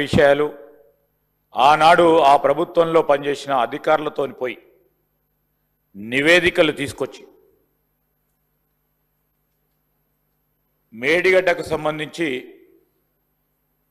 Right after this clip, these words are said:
కృంగిపోయిన బ్యారేజ్, శిథిలావస్థితకు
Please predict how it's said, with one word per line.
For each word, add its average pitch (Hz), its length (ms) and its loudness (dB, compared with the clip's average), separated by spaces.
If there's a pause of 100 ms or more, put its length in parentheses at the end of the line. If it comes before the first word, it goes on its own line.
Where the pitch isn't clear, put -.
(600)
కృంగిపోయిన 180 640 -4 (260)
బ్యారేజ్, 151 460 -2 (2500)
శిథిలావస్థితకు 185 960 -2